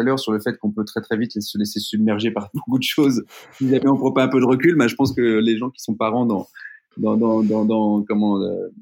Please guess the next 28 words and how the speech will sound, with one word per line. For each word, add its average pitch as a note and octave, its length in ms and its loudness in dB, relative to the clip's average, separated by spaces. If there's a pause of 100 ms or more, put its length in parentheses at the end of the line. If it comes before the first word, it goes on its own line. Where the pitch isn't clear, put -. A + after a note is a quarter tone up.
(520)
parmi A#2 200 0
ceux A#2 140 -2
qui B2 140 -2
nous A#2 120 4
écoutent A#2+ 220 0
comprendront A2 420 -2
très A2+ 140 -2
bien A#2 160 2
<laughs> - 100 -4
ce D3 60 2
dont A#2+ 200 0
on A#2 80 2
veut A2+ 120 2
parler. C#3 320 0 (340)
Et, A2+ 300 6
et A#2 40 4
ça C3+ 140 2
procède C#3 320 2
un C#3 80 4
peu D3 120 0
du C3+ 100 4
même C3 180 4
principe C#3+ 380 -2
qui - 140 -10
consiste A#2+ 360 -4
à A#2+ 60 2
dire, C#3+ 300 2
euh, A2 200 0